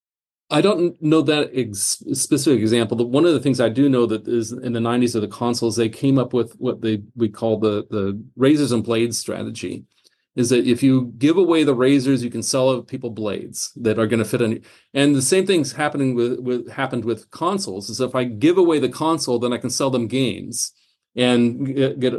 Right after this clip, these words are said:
and they'll buy games for my console and, and instead of the other guy's console.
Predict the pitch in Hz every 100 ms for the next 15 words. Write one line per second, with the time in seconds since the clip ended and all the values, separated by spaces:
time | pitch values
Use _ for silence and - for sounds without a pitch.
0 | 131 127 120 127 127 131 120 131 123 -
1 | 131 120 120 117 117 107 98 90 - _
2 | - 117 110 110 110 110 110 104 131 110
3 | 110 110 107 95 95 101 98 107 104